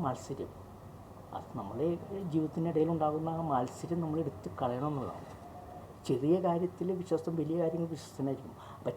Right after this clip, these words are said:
ചെറിയ കാര്യങ്ങളിൽ തുടങ്ങി മത്സരം ഉണ്ടാവും. നമ്മൾ, ഏഹ്, ക-, നമ്മുടെ ജീവിതത്തിൽ അത് നമുക്ക് മനസ്സിലാവും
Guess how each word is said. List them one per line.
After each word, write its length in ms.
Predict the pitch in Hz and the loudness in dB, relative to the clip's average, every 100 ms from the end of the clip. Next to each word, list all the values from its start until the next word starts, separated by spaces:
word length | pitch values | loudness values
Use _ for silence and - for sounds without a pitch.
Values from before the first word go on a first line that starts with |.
| - | 2
ചെറിയ 240 | 143 151 180 | 2 4 4
കാര്യങ്ങളിൽ 440 | 175 180 180 180 - | 4 4 4 2 0
തുടങ്ങി 280 | 170 175 180 170 | 0 2 2 2
മത്സരം 340 | 151 - 165 | 0 0 0
ഉണ്ടാവും. 280 | 156 117 - - - - - - - - - - - - - - - - - - | 2 0 0 -8 -16 -18 -18 -18 -18 -18 -18 -18 -18 -18 -18 -18 -18 -18 -16 -6
നമ്മൾ, 180 | 117 156 180 - - | -4 0 2 2 2
ഏഹ്, 240 | 143 139 131 - | 2 2 2 2
ക-, 280 | 135 - 139 135 | 2 2 -2 -2
നമ്മുടെ 220 | 135 147 156 | 2 2 4
ജീവിതത്തിൽ 320 | 151 151 160 | 2 2 2
അത് 140 | 165 165 180 170 | 4 2 0 0
നമുക്ക് 200 | 151 143 170 | 0 0 -2
മനസ്സിലാവും 440 | 151 - 170 143 | -4 2 2 2